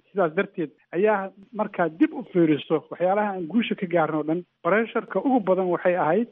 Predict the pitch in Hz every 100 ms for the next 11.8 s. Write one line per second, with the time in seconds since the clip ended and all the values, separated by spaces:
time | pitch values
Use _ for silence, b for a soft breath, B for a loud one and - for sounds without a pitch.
0 | _ 240 226 226 202 190 160 180 208 196
1 | 180 208 208 - 180 170 147 127 131 156
2 | 196 185 202 208 202 233 214 220 - 175
3 | 170 175 185 147 165 175 190 175 165 -
4 | 160 175 160 165 175 208 135 - _ 233
5 | 202 190 240 - 202 180 175 180 160 175
6 | - - _ 190 185 156 165 156 180 175
7 | 151 165 151 147 139 180 131 131 127 127
8 | _ _ b 156 165 196 - 165 160 170
9 | 180 - 147 139 156 151 160 156 147 139
10 | 143 127 - 170 165 175 165 151 156 -
11 | - - _ - 196 202 196 160